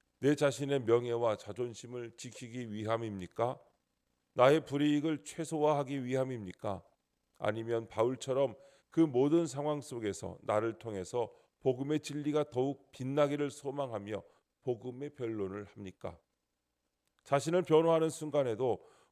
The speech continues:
우리, 우리의 중심이 나 자신이 아니라 그리스도여야 합니다.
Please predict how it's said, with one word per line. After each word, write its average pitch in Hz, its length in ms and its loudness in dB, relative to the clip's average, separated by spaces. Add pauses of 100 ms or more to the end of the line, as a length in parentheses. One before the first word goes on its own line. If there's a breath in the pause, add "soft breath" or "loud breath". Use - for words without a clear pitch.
우리, 139 360 4
우리의 147 340 2
중심이 131 720 -8
나 117 200 2
자신이 143 480 -2
아니라 104 500 0 (200)
그리스도여야 139 920 0
합니다. 90 440 -8